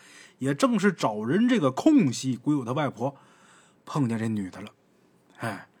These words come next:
当然是女鬼呀。鬼友他外婆呀，对女人这死啊，有点哭笑不得的。再结合这女鬼一路上跟他聊天这些话，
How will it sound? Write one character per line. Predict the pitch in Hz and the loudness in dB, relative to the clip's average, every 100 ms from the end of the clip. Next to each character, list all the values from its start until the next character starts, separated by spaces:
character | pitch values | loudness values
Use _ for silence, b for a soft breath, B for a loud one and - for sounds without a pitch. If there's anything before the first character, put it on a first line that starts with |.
| _ | _
当 | - 117 | -12 -10
然 | 123 | -6
是 | 131 | -4
女 | 117 151 | 0 2
鬼 | 151 113 104 | 2 0 -2
呀。 | 117 175 - b b b b b b b b b b b b b b b _ | 4 4 4 b b b b b b b b b b b b b b b _
鬼 | - | 2
友 | 240 | 6
他 | 226 | 8
外 | 247 220 | 8 8
婆 | 165 226 | 8 6
呀， | 196 139 B B B B B B B _ | 6 4 B B B B B B B _
对 | 185 156 | 4 4
女 | 127 | 4
人 | 113 | 0
这 | 165 180 | 2 2
死 | - - - - | 0 -8 -14 -14
啊， | 214 - - _ b b b b b b b _ | -14 -14 -18 _ b b b b b b b _
有 | 135 | 0
点 | 135 | 0
哭 | - 202 | 0 2
笑 | 180 147 | 4 4
不 | 104 | 0
得 | 107 101 | -12 -18
的。 | 107 - _ _ b b _ | -20 -20 _ _ b b _
再 | - 190 | 0 2
结 | 147 190 | 4 4
合 | 180 190 | 6 4
这 | |
女 | 175 160 202 | 2 2 0
鬼 | 135 110 | 0 -2
一 | 151 | 0
路 | 208 180 | 2 2
上 | 147 | 2
跟 | |
他 | 170 | 0
聊 | 151 160 | 0 0
天 | 160 | 0
这 | 175 | 0
些 | 156 170 | 0 0
话， | 147 185 165 | 2 0 -2